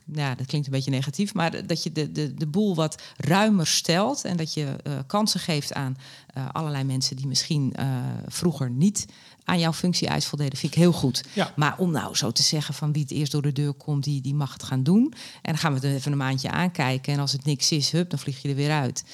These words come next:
Speaker 1: En als het wel wat is, eh, nou, hola die jee.
Speaker 2: Ja, ik
Speaker 1: Ja.
Speaker 2: moet zeggen, ik las het eerst online bij de N O S en toen dacht ik, "Wat is dit voor idioterie?"
Speaker 1: Hm.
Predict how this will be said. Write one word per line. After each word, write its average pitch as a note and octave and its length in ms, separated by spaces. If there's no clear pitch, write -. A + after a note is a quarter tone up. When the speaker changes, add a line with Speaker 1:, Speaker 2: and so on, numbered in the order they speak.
Speaker 1:
En D#3 120
als C3+ 100
het C3 120
wel D3 200
wat C3 180
is, C3 280
eh, C#3 80
nou, C#3+ 220
hola C#3 280
die B2+ 120
jee. B2 360
Speaker 2:
Ja, B2+ 180
ik F#3+ 160
Speaker 1:
Ja. D#3 160
Speaker 2:
moet F3+ 140
zeggen, F#3 200
ik D#3+ 80
las F#3 200
het F3 100
eerst G#3 200
online D3+ 440
bij F#3 100
de F3+ 120
N F3 60
O F3 200
S G#3+ 80
en D#3+ 100
toen C3 140
dacht A#2+ 180
ik, A#2+ 120
"Wat - 140
is A2 100
dit A2+ 160
voor B2 140
idioterie?" A2+ 680
Speaker 1:
Hm. F3+ 120